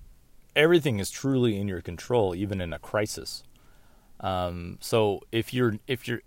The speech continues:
if you're not performing perfectly, and if you have a panic brain, it's, it's okay. It, it's,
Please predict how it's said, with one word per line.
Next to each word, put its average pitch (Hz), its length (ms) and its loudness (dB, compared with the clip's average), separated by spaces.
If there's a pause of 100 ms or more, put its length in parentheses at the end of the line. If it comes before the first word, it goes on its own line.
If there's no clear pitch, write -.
(160)
if 113 120 -12
you're 117 100 -2
not 113 180 4
performing 104 480 -2
perfectly, 90 480 -4
and 85 100 -4
if - 140 -12
you 92 40 -2
have 85 80 -6
a 76 40 -8
panic 87 420 -10
brain, 85 360 -8
it's, - 300 -10
it's 127 200 -4
okay. 117 540 -2 (760)
It, 95 420 -2
it's, - 460 -6